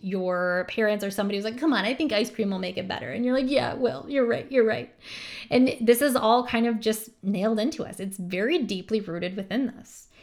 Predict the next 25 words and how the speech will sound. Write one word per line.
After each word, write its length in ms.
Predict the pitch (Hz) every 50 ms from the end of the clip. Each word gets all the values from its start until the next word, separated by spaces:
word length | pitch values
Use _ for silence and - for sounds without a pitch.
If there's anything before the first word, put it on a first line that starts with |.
| - _ -
And 300 | 208 208 214 214 208 -
this 220 | 214 208 226 226
is 120 | 277 277 240
a 60 | 262
way 180 | 233 208 196 214
to 80 | 214 202
bring 520 | 196 196 202 202 202 208 208 208 190 196 - _ _
sweetness 640 | - - - - 196 220 247 240 240 226 220 220 233
into 260 | 220 220 220 214 208
our 140 | 208 208 196
lives. 640 | 190 196 220 240 226 202 175 160 185 175 - -
You 100 | - 208
know 80 | 208 214
what 100 | 220 220
I 120 | 220 214
mean? 360 | 208 208 214 214 233 254 254 226
Like, 260 | 202 196 196 190 - -
"Oh, 340 | 240 247 233 214 196 185
I 80 | 180 185
need 200 | 190 202 202 202
something 300 | 214 208 196 - 202 202
sweet 320 | 196 - - 202 202 202 -
to 60 | 220
feel 280 | 196 - 247 277 269 254
sweet." 440 | 254 - - 53 - - - -